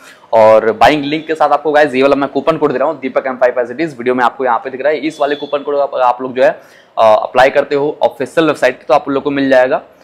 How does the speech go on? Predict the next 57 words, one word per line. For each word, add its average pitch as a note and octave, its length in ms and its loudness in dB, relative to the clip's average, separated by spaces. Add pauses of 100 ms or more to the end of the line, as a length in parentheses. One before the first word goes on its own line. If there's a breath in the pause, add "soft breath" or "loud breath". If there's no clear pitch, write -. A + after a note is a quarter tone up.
(240 soft breath)
एक्स्ट्रा B2 360 -2
कुछ D3 240 -10
डिस्काउंट। C3+ 340 -8
तो E3 60 -8
सब D#3+ 200 0
कुछ F#3+ 180 -4
लिंक D#3+ 400 -6 (120)
जो C3+ 120 0
है C3+ 80 4
नीचे C3+ 180 -8
डिस्क्रिप्शन C#3 400 -6
में। E3 80 -6
चलो D3 200 -4 (160)
वीडियो B2+ 200 -2
जो C3+ 100 0
फटाफट A#2+ 300 -4
हम D3 180 -6
बढ़ते G#2+ 260 -4
हैं। - 460 -4
तो D3 60 2
जैसे D3+ 240 4
गाइस D#3 220 6
मैंने D3 200 2
आपको C#3+ 200 0
बताया B2+ 220 4
था C#3 100 2
लास्ट C3+ 440 4
वीडियो C3 140 2
में C3 100 -2
भी C#3+ 100 0
कि D#3+ 120 -2
कोई D3 220 0
सी D3 140 -2
आप C#3+ 160 4
वर्कआउट C3+ 300 2
अगर C3 140 2
बिगिनर B2+ 300 -2
कर C3 180 2
रहे A#2+ 80 2
हो B2+ 40 2
ना D#3 80 -2
भाई, D#3 140 2
सबसे C3+ 320 -4
पहले C3+ 320 2
आप B2+ 300 2
जा A#2+ 120 4
करके B2+ 300 0
वर्कआउट B2 420 2
करने B2 180 -2
से A#2+ 120 -4
पहले C3 260 0
कोई C#3 240 -2
सी B2+ 160 -4
आप B2+ 240 2
चेस्ट, B2+ 240 -2
बाइसेप, A#2 400 -2
लाइट A#2 240 0